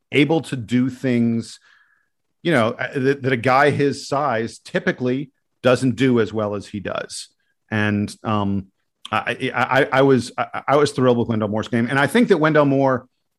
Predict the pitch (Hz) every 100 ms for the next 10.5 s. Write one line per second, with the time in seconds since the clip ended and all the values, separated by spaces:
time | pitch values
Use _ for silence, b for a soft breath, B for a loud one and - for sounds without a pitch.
0 | _ _ - 190 185 151 - - _ _
1 | _ _ 139 131 113 - _ - 170 131
2 | - 165 165 139 120 95 - _ _ -
3 | 120 117 123 123 127 104 127 120 113 110
4 | - _ _ _ _ _ - 131 135 151
5 | 127 127 131 147 131 147 156 131 117 143
6 | - 135 127 120 113 117 113 143 156 151
7 | _ _ _ _ _ _ 110 104 101 -
8 | 127 120 120 120 135 131 120 - 120 123
9 | 127 127 120 120 120 120 - 139 127 123
10 | - 120 110 107 104